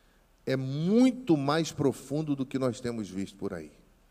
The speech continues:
O padrão de Deus é muito mais sério do que vir à igreja. O padrão de Deus é muito mais sério do que ter uma Bíblia e professar ser de Cristo.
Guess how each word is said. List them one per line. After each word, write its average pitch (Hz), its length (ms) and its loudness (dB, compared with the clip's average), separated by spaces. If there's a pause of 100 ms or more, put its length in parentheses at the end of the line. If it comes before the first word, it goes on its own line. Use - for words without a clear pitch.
(1200)
O - 40 -20
padrão 143 380 6
de 143 140 2
Deus 160 300 6
é 165 40 6
muito 185 360 2
mais 165 260 2
sério 151 560 4
do 143 80 -4
que 143 160 0
vir 135 180 0
à 139 60 0
igreja. 98 440 -6 (1500)
O - 20 -8
padrão 135 400 6
de 147 120 0
Deus 156 360 6
é 151 60 6
muito 185 420 4
mais 156 220 2
sério 175 360 2
do 165 60 -4
que 156 140 -2
ter 170 200 0
uma 147 200 -2
Bíblia 147 420 -2
e 143 140 0
professar 175 800 0
ser 147 240 -4
de 123 140 -8
Cristo. - 500 -12